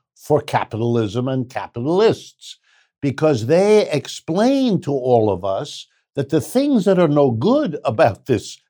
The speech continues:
capitalist system are never the fault of the capitalists or of the system they call capitalism. It's always only the government. So if indeed the employer fires you, it's not really the employer you should be upset at,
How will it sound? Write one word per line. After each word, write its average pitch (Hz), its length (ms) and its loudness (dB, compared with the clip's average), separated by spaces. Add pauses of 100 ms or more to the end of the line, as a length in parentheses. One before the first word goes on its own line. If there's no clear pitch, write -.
(100)
capitalist 107 680 -4
system 147 440 -4 (360)
are 165 80 0
never 202 320 0
the 147 160 -4
fault 120 420 -2
of 110 140 -6
the 147 100 -4
capitalists 123 1120 -4 (300)
or 135 220 4
of 113 180 0
the 120 160 0
system 127 560 -4
they 117 160 0
call 226 500 -2 (220)
capitalism. 104 760 -2 (160)
It's - 200 -4
always 127 420 4
only 135 580 2
the 135 200 0
government. 104 480 -2 (500)
So 202 240 2
if 208 160 4
indeed 160 580 2
the 147 140 -2
employer 139 640 -2
fires 131 560 0
you, 135 320 0 (280)
it's - 180 -16
not 190 180 -4
really 120 220 -4
the 104 160 -8
employer 123 680 -4
you 98 220 -8
should 104 220 -10
be 101 140 -10
upset 139 380 -2
at, 143 240 2